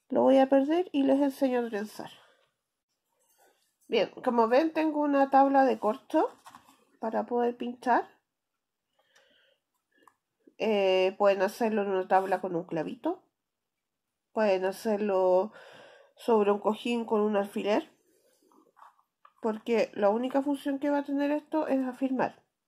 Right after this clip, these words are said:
Lo voy a hacer con una tabla porque me es más cómodo para el video. Tengo las tres, eh, hileras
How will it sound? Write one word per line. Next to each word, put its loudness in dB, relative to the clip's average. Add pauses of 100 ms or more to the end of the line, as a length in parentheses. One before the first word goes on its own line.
(720)
Lo -2
voy 4
a 4
hacer -4
con -4
una 0
tabla 4
porque -4
me -4
es -4
más -8 (100)
cómodo -4
para 0
el -2
video. -2 (880)
Tengo 2
las 4
tres, -2 (1500)
eh, 6 (640)
hileras 0